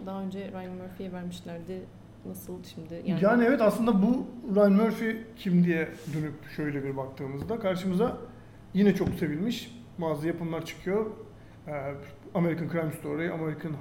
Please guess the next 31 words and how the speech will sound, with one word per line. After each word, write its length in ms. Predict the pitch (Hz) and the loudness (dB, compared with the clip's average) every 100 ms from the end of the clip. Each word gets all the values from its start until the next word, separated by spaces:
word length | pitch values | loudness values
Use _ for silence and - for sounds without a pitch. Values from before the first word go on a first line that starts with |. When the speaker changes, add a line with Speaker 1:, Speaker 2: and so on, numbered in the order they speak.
| - | -2
Speaker 2:
Horror 220 | 165 151 | -2 -2
Story. 500 | 143 - 143 165 185 - - - - - - - | -6 -6 -2 -2 -2 -4 -14 -18 -18 -18 -16 -6
Ee, 80 | 170 | -2
yanlış 360 | 165 165 160 | 0 0 -2
hatırlamıyorsam 640 | 180 175 165 160 156 175 170 175 - - - - - - - - | -2 0 0 0 -2 -2 -4 -6 -6 -6 -6 -14 -16 -18 -18 -10
böyle 220 | 143 143 139 139 - | -6 -4 -4 -8 -2
çok 280 | 190 175 - | -2 -2 -4
çok 160 | 143 | -8
sevilen, 340 | - 147 147 151 | -6 -4 -2 -2
hayranlarının 680 | 151 147 147 147 147 147 | 0 -2 -2 -4 -4 -4
die 140 | 151 147 147 | -2 -2 -2
hard 160 | 147 | -4
fan 180 | - 156 | -4 -4
olduğu 260 | 147 143 139 | -2 -2 -4
The 80 | 143 | -2
Feud. 320 | 180 170 175 - - - - - | 0 0 0 -4 -12 -18 -12 -8
The 60 | |
Feud 240 | - 160 143 | -2 0 2
Speaker 1:
Hmm. 80 | 143 | 2
Speaker 2:
olmayabilir. 560 | 139 139 139 180 - - - - - | 2 -2 -4 -8 -10 -12 -12 -12 -10
Sadece 280 | - 147 143 | -8 -6 -6
Feud 200 | 160 143 | -6 -6
olabilir 340 | 135 135 139 | -6 -6 -6
adı. 180 | 135 175 | -6 -6
Speaker 1:
Hı 60 | 180 - - - - 175 196 - - - - | -8 -12 -16 -16 -10 -10 -10 -12 -16 -12 -2
hı. 40 | 156 | 2
Speaker 2:
Ee, 100 | 156 156 | 2 2
gibi 240 | 175 254 | 2 4
bir 180 | 254 262 - - - - - - - - - - | 2 0 -4 -14 -18 -20 -20 -20 -20 -20 -14 -2
portföyleyle 640 | 196 175 180 208 180 156 143 | 4 4 8 8 8 6 2
karşılaşıyoruz. 720 | 139 135 147 - 202 254 | -2 -4 -8 -4 -2 -2